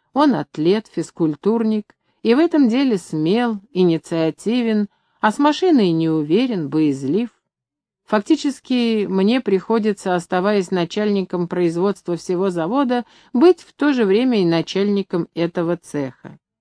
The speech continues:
Между тем, он сейчас выпускает чрезвычайно ответственную продукцию, детали гидромониторных установок для шахт». «Вот оно что»,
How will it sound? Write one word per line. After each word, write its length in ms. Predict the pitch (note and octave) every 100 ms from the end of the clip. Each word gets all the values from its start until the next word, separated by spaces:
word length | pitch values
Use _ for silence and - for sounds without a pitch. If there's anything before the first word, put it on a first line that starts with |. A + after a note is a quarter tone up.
| _ _ -
Между 320 | E3 F3+ F#3
тем, 340 | E3+ A#3 B3 A#3 _ _ _ -
он 160 | F3+
сейчас 400 | F#3 F#3 G#3 F#3+
выпускает 680 | G#3 F3+ F#3 - G#3 G#3+ G3 _ _ -
чрезвычайно 800 | G3 F3+ F#3 E3+ C4 C4+ A#3+
ответственную 800 | A3 G3+ G#3+ G#3 - G#3 G3+ G#3
продукцию, 880 | G3+ G#3 G3 F#3+ - - C#3 A#2+ - _ _ _ -
детали 880 | D#3 F#3 - A3 A3 A3 G#3 G3 - _ _ _ -
гидромониторных 1120 | D#3 G#3+ G3 G3+ G3 F#3+ F3+ G3+ G3 F#3 F#3+
установок 800 | F3 - F3+ G3 D#3 C3+ - -
для 220 | - D3+ D#3+
шахт». 440 | - C#3+ B2+ _ _ _ _ _ _ _ -
«Вот 320 | C#3 C#3 D3+
оно 200 | G3 G#3
что», 420 | F#3+ - D3+ C3+